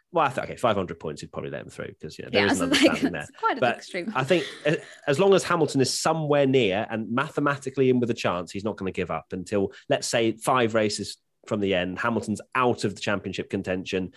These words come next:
Speaker 1: George potentially is. That's when I think he would play the team game because it doesn't really benefit him then. But until then, no chance.
Speaker 2: Yeah, I think Mercedes would be sensible at the moment to just let this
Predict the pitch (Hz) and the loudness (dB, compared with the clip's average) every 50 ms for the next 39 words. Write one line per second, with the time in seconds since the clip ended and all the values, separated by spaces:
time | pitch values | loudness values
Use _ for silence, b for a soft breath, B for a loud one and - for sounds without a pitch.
0 | b b b b - - 131 120 120 113 110 - - - - 123 110 101 85 - | b b b b 2 4 6 6 6 4 2 -2 -6 -6 -2 0 0 0 0 -2
1 | 101 98 95 90 90 87 90 90 - - - - _ b b b b b _ _ | 0 0 2 2 2 0 0 -2 -4 -8 -8 -12 _ b b b b b _ _
2 | - 107 104 - - - 104 95 92 92 - 95 95 - 104 87 - 104 92 98 | -4 -4 -4 -4 -2 0 0 0 0 0 -2 -4 -2 -4 -4 -4 -2 -4 -2 -2
3 | 92 - - 85 82 82 82 - - 85 80 80 78 78 73 67 - - - - | -2 -4 -4 -6 -4 -4 -4 -6 -6 -8 -8 -6 -8 -8 -8 -10 -10 -14 -16 -12
4 | - 90 80 78 - - - _ - - 85 82 76 67 80 82 82 - 82 82 | -10 -10 -10 -10 -12 -16 -16 _ -8 -8 -8 -8 -8 -10 -10 -10 -8 -8 -6 -8
5 | 80 - - 73 85 76 73 80 78 - - - - - - 131 127 - 170 165 | -8 -10 -10 -12 -10 -10 -10 -10 -10 -12 -10 -6 -4 -2 0 0 2 2 4 4
6 | 139 95 98 87 82 82 - _ _ _ _ - 92 85 - - - - - - | 4 4 2 0 -2 -4 -12 _ _ _ _ -4 -4 -4 -4 -6 -8 -10 -12 -16
7 | - - _ _ _ _ _ _ _ _ _ _ _ _ _ _ _ _ _ _ | -20 -20 _ _ _ _ _ _ _ _ _ _ _ _ _ _ _ _ _ _
8 | _ _ _ _ _ _ _ _ _ _ _ _ _ B B B B B B B | _ _ _ _ _ _ _ _ _ _ _ _ _ B B B B B B B
9 | B B 233 214 208 226 220 - 277 240 269 269 - - 277 294 294 285 277 277 | B B 2 2 2 2 2 0 -2 0 0 0 2 4 4 4 4 4 2 0
10 | 262 226 233 233 - - 214 208 - - - 185 196 185 180 - 190 190 185 185 | -2 -2 -2 -4 -2 -2 -2 -2 -2 -4 -6 -4 -2 0 0 0 0 -2 -2 0
11 | 180 180 185 190 190 - - - 190 - - 214 190 - - - 196 190 - - | -2 -2 -6 -8 -10 -10 -8 -8 -6 -4 -2 -2 -2 -2 -2 -6 -8 -6 -6 -6
12 | - - _ | -8 -8 _